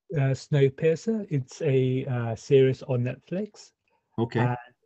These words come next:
Speaker 1: uh, it's, it's about a train. Uh, the, the world, I mean, as we know it, climate change has come,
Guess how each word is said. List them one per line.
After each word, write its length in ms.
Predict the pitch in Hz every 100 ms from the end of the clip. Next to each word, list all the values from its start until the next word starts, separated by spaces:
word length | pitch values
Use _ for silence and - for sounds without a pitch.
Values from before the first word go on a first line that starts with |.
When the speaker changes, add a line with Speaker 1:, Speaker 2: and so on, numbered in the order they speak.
| -
Speaker 1:
uh, 280 | 123 120 123
it's, 240 | 139 113
it's 220 | - 131 127
about 220 | 127 113
a 40 |
train. 420 | 101 127 110 107 -
Uh, 300 | 113 110 123 104
the, 140 | 120 104 _ _
the 80 | 123
world, 460 | 113 127 123 123 117
I 40 |
mean, 220 | 113 110 110
as 180 | 104
we 100 | 120
know 200 | 113 120
it, 320 | 117 117 117 -
climate 320 | 123 117 110
change 220 | 117 110
has 120 | 101
come, 420 | - 123 117 113